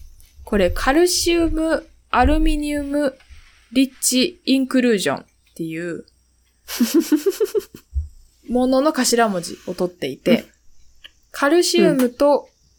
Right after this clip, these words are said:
Speaker 1: アルミニウムがたくさん含まれている白色の、
Speaker 2: <laughs> まんまだね。
Speaker 1: 白い物質っていう、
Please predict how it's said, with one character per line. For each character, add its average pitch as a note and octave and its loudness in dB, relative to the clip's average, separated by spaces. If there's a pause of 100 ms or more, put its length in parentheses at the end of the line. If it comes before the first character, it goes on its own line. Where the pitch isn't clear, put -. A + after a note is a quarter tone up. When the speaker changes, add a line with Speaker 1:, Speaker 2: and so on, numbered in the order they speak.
(560)
Speaker 1:
ア A#3 0
ル C#4 0
ミ D4 0
ニ D4 -2
ウ C4+ 0
ム G#3 -2
が G3+ -2 (240)
た A3 -2
く A3 -8
さ D4 0
ん C#4+ -4
含 C4 -6
ま B3+ 2
れ G#3+ 2
て G3 -4
い F3 -4
る A3+ 0 (200)
白 D#4+ 0
色 B3 4
の、 A3 6
Speaker 2:
<laughs> - -
ま - -
ん - 6
ま A3+ 6
だ - 4
ね。 - 2 (520)
Speaker 1:
白 C#4 2
い C#4 4
物 G3+ 0
質 - -6 (420)
っ - -20
て - -4
い G#3 2
う、 - 0